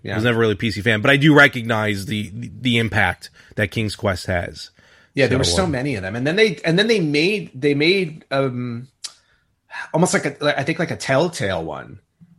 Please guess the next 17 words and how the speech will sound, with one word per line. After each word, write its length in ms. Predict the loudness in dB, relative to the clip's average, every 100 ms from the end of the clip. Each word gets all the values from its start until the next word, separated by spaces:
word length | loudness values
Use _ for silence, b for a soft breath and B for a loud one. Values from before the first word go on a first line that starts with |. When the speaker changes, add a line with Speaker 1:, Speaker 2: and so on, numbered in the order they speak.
| _ _
Speaker 1:
um, 360 | -6 -4 -4 -8
kinda 580 | -8 -6 -6 -6 -8 -14 _
King's 160 | -10 0
Speaker 2:
Oh, 120 | 0
Speaker 1:
Quest. 100 | 2
Speaker 2:
did 160 | 2 2
they? 60 | 0 B B B
Speaker 1:
Yeah, 260 | 0 4 6 6
there 20 |
Speaker 2:
Oh, 80 | 6
Speaker 1:
was 80 | 6
a 60 |
Speaker 2:
yes, 160 | 6 6
Speaker 1:
recent 240 | 4 0 0
one. 100 | 0
Speaker 2:
yes. 300 | 0 -2 -6
Speaker 1:
Mm-hmm. 220 | -4 -4